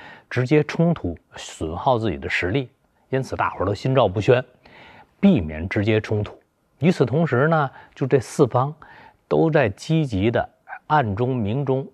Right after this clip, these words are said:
采取各种各样的软硬手段吧，吞并各个小的部族力量来壮大自己，就要为不久的将来即将发生的大战啊暗中积蓄实力。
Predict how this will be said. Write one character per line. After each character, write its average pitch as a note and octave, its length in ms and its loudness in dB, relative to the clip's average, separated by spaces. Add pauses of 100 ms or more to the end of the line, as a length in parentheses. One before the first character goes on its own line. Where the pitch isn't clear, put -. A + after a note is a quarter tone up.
(140)
采 A2+ 300 -2
取 D#2 220 -8
各 C#3+ 260 0
种 D#2 180 -8
各 A2+ 100 -2
样 C3 220 -2
的 F2+ 60 -4
软 F2 220 -2
硬 B2 200 -2
手 - 240 -8
段 C3 240 2
吧， - 120 -14 (280)
吞 E3 260 2
并 D3+ 220 2
各 C3 100 4
个 B2 140 4
小 - 320 -2
的 C3+ 80 2
部 C3 180 2
族 G#2 180 0
力 A2 120 0
量 G2+ 180 0 (380)
来 A#2 160 2
壮 C3 240 2
大 G2+ 160 2
自 F2+ 160 -2
己， - 240 -14 (560)
就 D#3+ 140 4
要 C3 80 8
为 B2 200 4
不 B2 180 0
久 D#2+ 280 -4
的 F#2+ 100 -4
将 B2 220 2
来 G#2 240 2 (380)
即 B2 180 -4
将 B2+ 220 2
发 C3 200 2
生 B2+ 220 -4
的 F2+ 80 -2 (140)
大 D3 240 -4
战 G#2+ 160 2
啊 - 260 -10 (400)
暗 G2+ 300 0
中 A2+ 200 -4
积 D3 160 -2
蓄 A2+ 160 -2
实 F#2 220 -2
力。 C#3 160 0